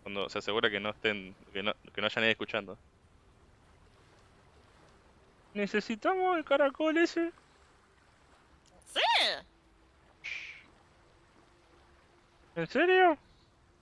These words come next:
Speaker 2: Sí.
Speaker 1: ¿Para qué?
Speaker 2: Para usarlo.
Speaker 1: ¿Cómo? No sabía apagarlo.
Speaker 2: Ah, sí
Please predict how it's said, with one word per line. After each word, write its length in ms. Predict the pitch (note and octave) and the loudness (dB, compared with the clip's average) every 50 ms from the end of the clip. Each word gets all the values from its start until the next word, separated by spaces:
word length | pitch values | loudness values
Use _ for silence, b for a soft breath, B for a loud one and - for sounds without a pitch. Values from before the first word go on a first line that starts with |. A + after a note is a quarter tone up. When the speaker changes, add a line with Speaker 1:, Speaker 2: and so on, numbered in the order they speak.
| _ _ _ _ _ _ | _ _ _ _ _ _
Speaker 2:
Sí. 340 | - F3 F3 F3+ F3 F#3 - _ _ _ _ - - - - _ _ _ - - - - _ _ - _ - _ _ _ _ - - - - - - | -4 -2 -2 -2 -2 -4 -8 _ _ _ _ -20 -20 -20 -20 _ _ _ -20 -20 -20 -20 _ _ -20 _ -20 _ _ _ _ -20 -20 -20 -20 -12 -4
Speaker 1:
¿Para 220 | - F3 F3+ F3+ | 2 4 4 4
qué? 260 | F#3+ A#3+ D#4+ E4+ E4+ - - - - - - - - - - - - - _ _ _ _ _ - - - - _ _ - - - - - | 4 4 2 2 0 -2 -6 -16 -20 -20 -20 -20 -20 -20 -20 -20 -20 -20 _ _ _ _ _ -20 -20 -20 -20 _ _ -20 -20 -20 -10 -8
Speaker 2:
Para 200 | D#3 - C3 D3+ | -8 -6 -6 -8
usarlo. 500 | D3+ E3 D#3 D#3 D#3+ D#3 D#3+ D3+ D3+ D#3+ - - - _ - - _ - - _ _ _ _ _ _ - | -6 -2 -2 -2 -2 -2 -4 -6 -8 -8 -12 -20 -20 _ -20 -20 _ -20 -20 _ _ _ _ _ _ 4
Speaker 1:
¿Cómo? 480 | C#4+ F4+ F#4+ D#4 A3 D#3+ C3+ A2 - - - - - - - - _ - - _ _ _ _ - | 6 6 6 6 6 4 4 2 0 -6 -18 -20 -20 -20 -20 -20 _ -20 -20 _ _ _ _ -4
No 160 | C4 D#4 D#4 | -2 0 4
sabía 300 | - D#4+ D4 D#4 D#4+ D#4 | 6 8 8 8 8 6
apagarlo. 640 | C4 - C#4 D4+ F#4 G4+ F#4 D#4 C4+ F#3+ C#3 A#2 - _ _ _ _ - - _ _ _ _ _ _ _ _ - - _ - - - - | 6 8 10 10 12 10 10 8 6 2 2 0 -4 _ _ _ _ -20 -20 _ _ _ _ _ _ _ _ -20 -20 _ -20 -20 -8 -4
Speaker 2:
Ah, 140 | - B3+ - | -2 -2 -2
sí 100 | - - | -2 -4